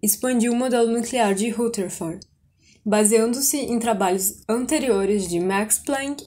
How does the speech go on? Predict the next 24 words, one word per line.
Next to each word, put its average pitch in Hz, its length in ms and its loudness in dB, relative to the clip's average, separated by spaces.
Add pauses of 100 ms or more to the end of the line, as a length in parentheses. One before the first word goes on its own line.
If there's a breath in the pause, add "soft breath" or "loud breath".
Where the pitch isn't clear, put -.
(160)
e 240 80 0
Albert 208 460 2
Einstein. 170 580 -2 (500)
Ele 226 180 0
estipulou 240 580 2
que 220 100 -4
os 220 80 0
elétrons 226 560 0 (100)
orbitam 220 720 0
o 262 40 -2
núcleo 214 520 -2
em 214 220 2
energias 208 720 2
e 214 100 0
distâncias 202 880 -2
fixas, - 500 -4 (800)
capazes 247 640 2
de 254 100 -2
saltar 214 640 0
de 185 180 -2
um 254 160 0
nível 220 440 2
para 226 280 2
outro, 202 480 -2